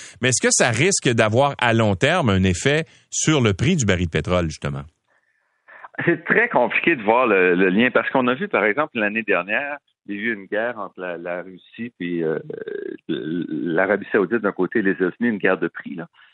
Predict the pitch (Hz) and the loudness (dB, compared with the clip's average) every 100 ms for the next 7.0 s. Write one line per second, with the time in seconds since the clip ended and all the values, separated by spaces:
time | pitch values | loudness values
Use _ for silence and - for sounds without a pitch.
0 | _ - 98 90 85 139 110 90 110 98 | _ -2 0 2 0 0 2 2 2 0
1 | 92 90 80 90 160 - _ _ _ 117 | -2 -6 -6 -10 -12 -16 _ _ _ -4
2 | 104 135 139 127 - 165 107 - 127 113 | -2 -2 -2 -4 -6 -4 -4 -6 -10 -8
3 | 92 85 - - 92 104 - 85 - 104 | -6 -6 -6 -2 -2 -2 -2 -2 0 0
4 | 151 160 - _ _ - 135 135 - 101 | 0 -4 -12 _ _ -4 -4 -2 0 2
5 | 95 - 117 127 131 - 101 87 82 117 | 2 0 0 0 0 0 0 -2 -6 -10
6 | - 139 101 85 82 95 - - - | -8 -4 0 0 -2 -6 -10 -14 -6